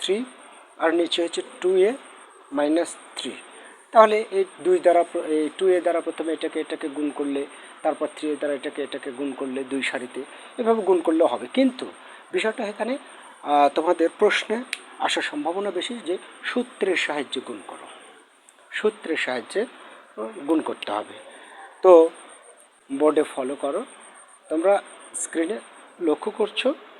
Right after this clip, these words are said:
এক নম্বরটা লেখা আছে টু এ প্লাস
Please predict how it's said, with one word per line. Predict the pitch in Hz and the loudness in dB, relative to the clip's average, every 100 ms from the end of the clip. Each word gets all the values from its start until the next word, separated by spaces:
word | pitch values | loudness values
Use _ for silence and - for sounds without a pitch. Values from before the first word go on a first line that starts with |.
| - - _ _ - 143 | -20 -20 _ _ -2 0
এক | - | 0
নম্বরটা | 170 165 160 180 160 | -2 -2 -4 -4 -4
লেখা | 147 170 165 | -2 -2 -2
আছে | - 226 262 - - - - - _ - | -4 -6 -6 -8 -20 -20 -20 -20 _ -4
টু | 165 175 | 0 2
এ | 233 254 - - | 0 -6 -12 2
প্লাস | 135 139 | 4 4